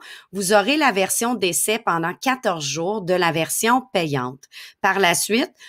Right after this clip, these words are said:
vous devrez, si vous voulez continuer avec la version payante, aller ajouter vos informations dans la section facturation pour continuer d'utiliser la version payante.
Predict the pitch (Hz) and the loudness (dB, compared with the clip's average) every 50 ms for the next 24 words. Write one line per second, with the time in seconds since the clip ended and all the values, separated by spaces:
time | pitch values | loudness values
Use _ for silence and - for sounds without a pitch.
0 | - _ _ - 175 214 190 196 196 185 165 170 165 202 226 269 285 - 220 180 | -20 _ _ -8 -4 -2 2 4 4 2 2 0 0 0 0 0 -2 -4 -4 -4
1 | 180 180 170 175 170 165 151 - 208 202 202 202 - 208 208 233 226 220 196 - | -4 -4 -4 -2 -4 -4 -2 0 0 0 0 -2 -4 -4 -2 -2 0 -2 -2 -2
2 | 180 170 160 160 156 - - 175 170 147 - 151 151 156 170 202 202 - - 190 | -2 -2 -2 -2 -4 -4 -4 -4 -4 -4 -2 -2 0 0 0 -2 -2 -2 -2 -2
3 | 185 196 233 233 214 190 165 202 185 - 294 311 262 254 220 185 190 180 170 - | 0 0 0 0 0 0 -2 -4 -4 -4 -4 -2 -2 0 0 0 0 0 0 0
4 | 190 175 180 175 151 151 147 - 196 190 214 233 226 - - - - - - 185 | 0 0 2 2 0 0 0 0 0 0 0 0 -2 -8 -18 -20 -10 -2 0 2
5 | 196 202 185 175 175 - 165 143 - - 214 196 196 - - 214 208 - - - | 4 4 4 2 0 -2 -2 -2 0 2 2 2 0 0 0 -2 -2 -2 -4 -4
6 | 196 170 151 139 139 139 - 208 196 226 233 - - - _ _ - 214 220 - | -2 0 2 2 0 0 0 0 0 0 0 -4 -12 -20 _ _ 0 0 2 4
7 | 214 196 185 - - - 196 208 233 208 196 156 - - 165 156 147 151 160 226 | 2 2 4 2 0 0 2 2 2 0 0 -2 -2 -2 -2 -2 -2 0 2 4
8 | 254 240 190 165 151 156 151 - - 214 226 226 - 196 170 151 147 143 - - | 4 4 4 4 2 0 0 0 0 0 0 0 0 -2 0 0 -2 -2 -4 -8